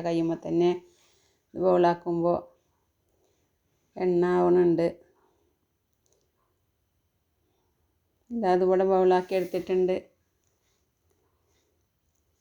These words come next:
അത്രയേ ഉള്ളൂ നമ്മൾ ഇന്നത്തെ വീഡിയോ. വീഡിയോ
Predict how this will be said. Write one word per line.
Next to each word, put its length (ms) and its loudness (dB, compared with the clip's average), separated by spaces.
അത്രയേ 300 -6
ഉള്ളൂ 220 2
നമ്മൾ 280 2
ഇന്നത്തെ 360 0
വീഡിയോ. 360 2
വീഡിയോ 240 -4